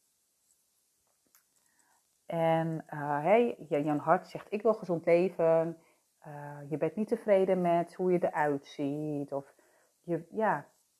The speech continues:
hè? Ehm, je bent niet gezond, want je, eh, je hebt heel veel fysieke klachten. En je zegt eigenlijk al vanaf het begin, "Dit gaat niet lukken. Want als ik ergens aan begin, dan val ik toch.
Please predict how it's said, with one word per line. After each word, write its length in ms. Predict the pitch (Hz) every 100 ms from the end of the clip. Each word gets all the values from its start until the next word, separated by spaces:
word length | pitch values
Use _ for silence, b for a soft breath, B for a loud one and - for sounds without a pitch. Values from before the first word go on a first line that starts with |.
| _ _
hè? 220 | 220 302 415 _ _
Ehm, 400 | 165 156 156 160
je 100 | 165
bent 160 | 180
niet 180 | 185 180
gezond, 560 | 214 202 180 160 151 147
want 260 | 160 160
je, 60 | - _ _ _ _ _ _ _ _
eh, 100 | 180
je 60 | 175
hebt 140 | 175
heel 160 | 214 208
veel 240 | 214 202
fysieke 440 | 202 196 - - 202
klachten. 680 | - 156 - - 147 160 _ _ _ _ _ _ _ _ _ _ _ _ _ _ _ _ _ _ _ _ _
En 120 | 180
je 100 | 185
zegt 380 | 185 180 - -
eigenlijk 420 | 180 226 262 226
al 60 | 208
vanaf 180 | 208 185
het 100 | -
begin, 240 | - 170
"Dit 140 | 156 -
gaat 160 | 156
niet 120 | 151
lukken. 400 | 139 143 139 131 - _ _ _ _ _ _ b b
Want 160 | 165 165
als 160 | 170
ik 80 | 175
ergens 260 | 165 160 175
aan 80 | 156
begin, 340 | - 160 151
dan 140 | 147
val 200 | - 147
ik 100 | 147
toch. 400 | - 247 349 -